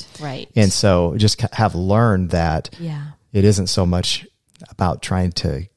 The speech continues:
Speaker 2: take something, you know, get something, uh, actually get more out of giving
Speaker 1: Mm-hmm.
Speaker 2: and,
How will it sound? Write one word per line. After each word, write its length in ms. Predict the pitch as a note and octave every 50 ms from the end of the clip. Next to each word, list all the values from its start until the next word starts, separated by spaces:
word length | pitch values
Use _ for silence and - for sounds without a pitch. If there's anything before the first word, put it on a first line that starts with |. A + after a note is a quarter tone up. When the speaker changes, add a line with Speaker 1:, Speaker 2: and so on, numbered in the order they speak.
| _ _ _
Speaker 2:
take 300 | - - - - G2 -
something, 500 | - - C3 B2+ C3 - - C#3+ C#3+ C#3+ C#3+
you 60 | B2 - _ _ -
know, 120 | - E2+ D2+
get 340 | D#2 D#2+ - F#2+ G2+ - -
something, 580 | - - A#2+ B2 B2+ - D3 C#3+ D3+ D3 B2+ _ - - _ - _ _ _ _ _ _ _ -
uh, 160 | - F2+ D#2+ - _ _ - -
actually 320 | G2 G2 - - F2 D#2+ E2+
get 300 | - F#2+ F#2+ F#2+ - -
more 640 | F#2+ F2 E2+ E2+ E2+ E2+ D#2+ D#2+ D#2 D#2 E2 - - _ _ _ _ _ _ _ _ _ _ -
out 300 | G2 G2+ G2+ G2 - -
of 640 | - E2 E2 D#2+ D#2 D#2 D2+ D2 D2+ - - - - _ _ _ _ _ _ _ _ -
giving 480 | - D2+ B1+ - - - F#2+ F#2+ - - _ _ -
Speaker 1:
Mm-hmm. 440 | - D#3+ D#3+ D#3 - E3 D3+ D3 D3 D#3
Speaker 2:
and, 480 | - F#2 E2+ E3 E3 D#3 D#3 - - -